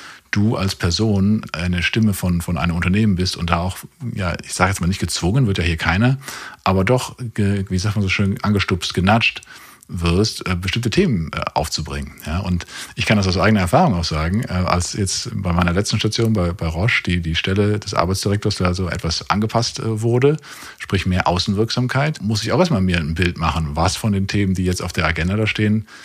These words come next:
kann ich auch gut vertreten. Ja, weil, welche sind denn auch wirklich für mich authentisch?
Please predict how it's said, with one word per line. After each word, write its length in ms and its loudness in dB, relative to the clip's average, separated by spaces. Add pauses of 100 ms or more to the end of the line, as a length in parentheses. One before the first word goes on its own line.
(300)
kann 180 2
ich 160 -2
auch 160 -2
gut 440 0
vertreten. 760 0
Ja, 220 -4
weil, 180 -2
welche 240 0
sind 180 0
denn 120 2
auch 180 0
wirklich 260 -2
für 120 0
mich 220 2
authentisch? 640 0